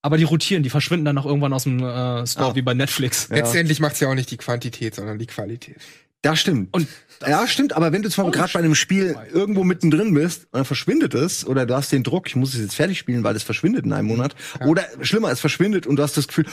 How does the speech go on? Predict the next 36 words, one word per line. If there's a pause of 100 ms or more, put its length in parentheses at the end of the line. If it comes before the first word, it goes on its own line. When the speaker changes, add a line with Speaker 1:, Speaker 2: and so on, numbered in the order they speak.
(120)
Speaker 2:
oh, (600)
unerledigte
Dinge
und
du
kommst
nicht
mehr
ran
oder
so. (220)
Äh, (140)
das
fänd
ich
schon
ein
bisschen, (120)
also, (360)
Speaker 1:
Aber
hast
auch
mit
Speaker 2:
unange-
Speaker 1:
Netflix-Serien. (420)
Speaker 2:
Ja,
es
ist
halt
auch,
ja,
es
ist
ein
neues
Problem.